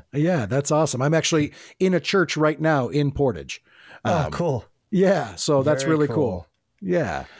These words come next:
Speaker 2: So I eat Yoder's Donuts pretty regularly.
Speaker 1: Yoder's is, is legit, man. If you're a donut
Speaker 2: <laughs>
Speaker 1: eater, that's, that, it's really hard to beat.
Speaker 2: Yeah, that is the, that is a fact.
Speaker 1: <laughs>
Speaker 2: Um, that's awesome.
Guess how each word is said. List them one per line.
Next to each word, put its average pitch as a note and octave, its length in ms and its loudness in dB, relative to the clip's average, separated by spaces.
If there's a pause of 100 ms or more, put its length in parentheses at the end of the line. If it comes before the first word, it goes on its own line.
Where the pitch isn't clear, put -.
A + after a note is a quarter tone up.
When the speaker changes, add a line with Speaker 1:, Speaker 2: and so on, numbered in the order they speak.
(760)
Speaker 2:
So B2 180 -2
I B2+ 60 0
eat D3 220 0
Yoder's D3+ 320 4
Donuts C#3 360 -2
pretty B2+ 220 -2
regularly. G2+ 500 -2
Speaker 1:
Yoder's C#3 460 0
is, B2+ 220 -2
is G#2+ 260 -4
legit, G#2 580 -2
man. F#2 280 -2
If - 120 -2
you're A#2 120 0
a - 40 2
donut B2 440 -2
Speaker 2:
<laughs> A2+ 100 -2
Speaker 1:
eater, B2 380 -2 (420)
that's, A2+ 460 -2
that, A2 300 0
it's A2+ 200 -4
really A#2 220 0
hard A2+ 220 0
to F2+ 40 -10
beat. F#2+ 400 -2
Speaker 2:
Yeah, C#3 280 2 (120)
that D#3 220 2
is C#3+ 140 0
the, B2+ 200 -2
that D#3+ 180 2
is C3+ 120 0
a A#2+ 40 -2
fact. F2 440 -4 (260)
Speaker 1:
<laughs> - 340 -4
Speaker 2:
Um, B2+ 460 0 (340)
that's D#3 220 0
awesome. D#3 440 0